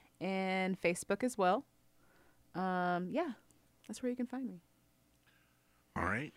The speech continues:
Speaker 2: Um, and, uh, if you're listening to the podcast version, you would have heard the trailer at the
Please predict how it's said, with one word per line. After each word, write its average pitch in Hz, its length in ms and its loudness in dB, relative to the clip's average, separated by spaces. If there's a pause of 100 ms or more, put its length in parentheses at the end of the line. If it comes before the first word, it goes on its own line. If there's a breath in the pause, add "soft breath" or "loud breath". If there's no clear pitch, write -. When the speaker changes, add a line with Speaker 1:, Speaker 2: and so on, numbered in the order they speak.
Speaker 2:
Um, 101 540 2 (380 soft breath)
and, 87 400 2
uh, 80 460 4 (800)
if 82 240 0
you're 71 140 -6
listening 80 320 -4
to 76 200 -6
the 65 120 -10
podcast 85 680 0
version, 69 460 -12 (120)
you 69 140 -18
would 71 120 -14
have 67 120 -20
heard 69 260 -12
the 67 100 -18
trailer 71 480 -8
at 67 260 -10
the 69 140 -16